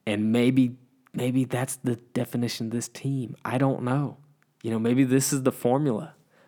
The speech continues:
I mean, look at the Ravens. The Ravens have won pretty all year, but they could face an opponent in the playoffs that just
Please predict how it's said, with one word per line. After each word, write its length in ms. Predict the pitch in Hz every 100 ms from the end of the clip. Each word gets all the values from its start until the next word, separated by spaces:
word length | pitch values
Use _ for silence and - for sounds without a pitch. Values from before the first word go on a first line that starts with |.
| -
I 60 |
mean, 160 | 123 123
look 160 | 139
at 120 | 170 135
the 80 |
Ravens. 520 | 127 131 151 117 - -
The 120 | 113
Ravens 760 | 117 131 151 151 135 127 - - -
have 200 | 127 117
won 280 | 123 123
pretty 520 | 110 - 135 127 104 120 -
all 240 | 120 127
year, 520 | 120 123 123 107 113 - _ _ _ _ _
but 140 | - 107
they 140 | 123
could 180 | 131 131
face 320 | - 127 120
an 80 | 120
opponent 400 | - 123 120 120
in 60 |
the 80 | 110
playoffs 800 | - 123 120 120 110 107 - - -
that 240 | - 110 -
just 440 | - 110 - -